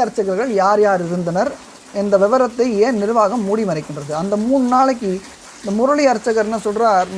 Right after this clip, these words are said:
நாங்கள்லாம் முறை அர்ச்சகர்கள்லாம் அன்னைக்கு போனோன்னு ஒரு வாக்குமூலம் கொடுத்துருக்காரு ஒரு தொலைக்காட்சிக்கு. அப்ப அவர்கள்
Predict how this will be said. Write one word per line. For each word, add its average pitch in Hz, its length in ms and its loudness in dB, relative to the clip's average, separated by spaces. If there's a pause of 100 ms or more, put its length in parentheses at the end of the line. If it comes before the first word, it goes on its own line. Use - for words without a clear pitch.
நாங்கள்லாம் 208 440 0
முறை 254 200 2
அர்ச்சகர்கள்லாம் 196 560 -2
அன்னைக்கு 170 320 -6
போனோன்னு 226 540 2
ஒரு 180 120 -2
வாக்குமூலம் 202 500 -2
கொடுத்துருக்காரு 151 520 -4
ஒரு 147 120 -2 (440)
தொலைக்காட்சிக்கு. 180 640 -2 (840)
அப்ப 196 100 2 (100)
அவர்கள் 220 280 2